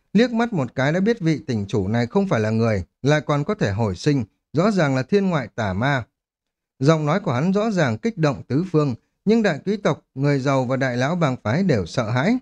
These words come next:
Lương Viễn Đạo tự biến mình thành thịt nát, sau đó sống lại.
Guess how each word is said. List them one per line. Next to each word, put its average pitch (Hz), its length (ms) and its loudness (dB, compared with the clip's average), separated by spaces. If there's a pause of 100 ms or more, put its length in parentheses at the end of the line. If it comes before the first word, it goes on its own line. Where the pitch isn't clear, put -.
(480)
Lương 220 180 6
Viễn 233 180 -2
Đạo 160 180 -2
tự 151 220 -2
biến 147 280 0
mình 165 200 2
thành 123 200 -4
thịt 127 200 -4
nát, 196 280 -2
sau 123 180 -2
đó 120 140 0
sống 175 300 0
lại. 160 200 0